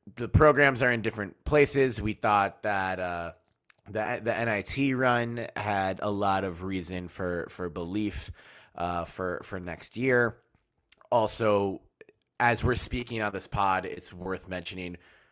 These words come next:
we don't know shit about the lives of, of these athletes. People aren't always transferring because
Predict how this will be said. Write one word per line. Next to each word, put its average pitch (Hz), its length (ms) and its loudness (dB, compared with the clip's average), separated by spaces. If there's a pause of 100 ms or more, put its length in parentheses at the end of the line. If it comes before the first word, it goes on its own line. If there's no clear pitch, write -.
(200)
we 131 120 -4
don't 147 320 0
know 98 240 0
shit 90 420 0
about 92 340 -4
the 98 80 -8
lives 85 540 -4
of, 87 440 -8
of 90 240 -4
these 87 200 -8
athletes. 120 600 2 (420)
People 127 300 2
aren't 107 340 0
always 104 460 2
transferring 92 800 -6
because 87 800 -6